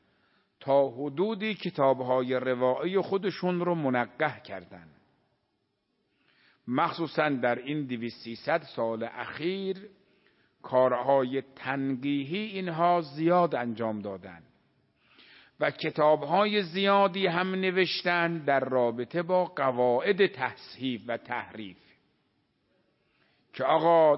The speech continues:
در چه مواردی تصحیف صورت گرفته، برای تشخیص یک روایت مصحف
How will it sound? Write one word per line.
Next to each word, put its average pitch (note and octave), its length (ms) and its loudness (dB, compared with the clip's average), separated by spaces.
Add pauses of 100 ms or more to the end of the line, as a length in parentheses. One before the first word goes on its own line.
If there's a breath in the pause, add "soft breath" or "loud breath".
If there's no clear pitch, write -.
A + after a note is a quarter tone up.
در C3 180 2
چه D#3+ 200 -2
مواردی D3+ 680 4
تصحیف C#3 520 -8
صورت D#3+ 480 0
گرفته، D3+ 520 -2
برای C3+ 500 2
تشخیص D#3 600 -8
یک D#3 200 -2
روایت C3 560 0
مصحف D#3 800 0